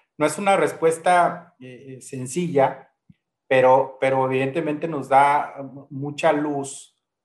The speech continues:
a, a, a nosotros de, de, de esas alertas en donde debemos estar, eh, qué, qué cosas debemos estar vigilando, so-, sobre todo, eh, porque luego hay,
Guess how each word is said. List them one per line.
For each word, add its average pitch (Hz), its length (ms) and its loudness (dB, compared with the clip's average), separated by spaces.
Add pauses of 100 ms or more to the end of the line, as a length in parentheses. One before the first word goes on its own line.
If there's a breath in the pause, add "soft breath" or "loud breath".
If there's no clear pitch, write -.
(200)
a, 117 140 2
a, 120 380 -4
a 120 40 -10
nosotros 131 520 -8
de, 123 300 -6
de, 120 200 -12
de 123 180 -12
esas 147 300 -8
alertas 135 720 0
en 113 120 -16
donde 117 200 -10
debemos 127 400 -4
estar, - 580 0 (420)
eh, - 220 -20
qué, 170 200 -12
qué 170 140 -8
cosas - 280 -4
debemos 170 260 0
estar 170 180 -2
vigilando, 135 800 -2 (220)
so-, - 300 -14
sobre 113 340 -10
todo, 131 560 -2 (560)
eh, 123 540 -4
porque 131 260 -10
luego 139 640 2
hay, 139 160 -2